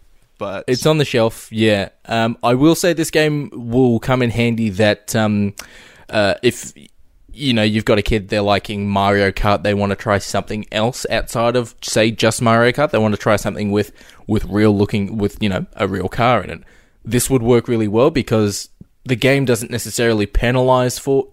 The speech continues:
Speaker 2: penalize you by smashing into walls or, or doing anything that sort of other racing games like Forza or Gran Turismo or something will go, "Yep, you've damaged your wheels now. You, you're not gonna be able to turn properly."
Speaker 1: Mm-hmm.
Speaker 2: Um, so it's kinda good in that regard. It's also pretty good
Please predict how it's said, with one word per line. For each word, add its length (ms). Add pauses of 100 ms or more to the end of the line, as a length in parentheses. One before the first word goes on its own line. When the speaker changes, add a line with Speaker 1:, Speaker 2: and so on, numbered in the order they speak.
(120)
Speaker 2:
penalize 480
you 100
by 160
smashing 460
into 220
walls 640
or, 300 (340)
or 140
doing 320
anything 640
that 400 (180)
sort 160
of 100 (120)
other 180
racing 300
games 180
like 140
Forza 400
or 100
Gran 300
Turismo 500
or 80
something 320
will 140
go, 180 (420)
"Yep, 280
you've 160
damaged 340
your 100
wheels 240
now. 100
You, 280
you're 100
not 140
gonna 160
be 140
able 180
to 80
turn 300
properly." 380
Speaker 1:
Mm-hmm. 520
Speaker 2:
Um, 460 (220)
so 200
it's 120
kinda 260
good 200
in 100
that 120
regard. 340
It's 140
also 240
pretty 240
good 380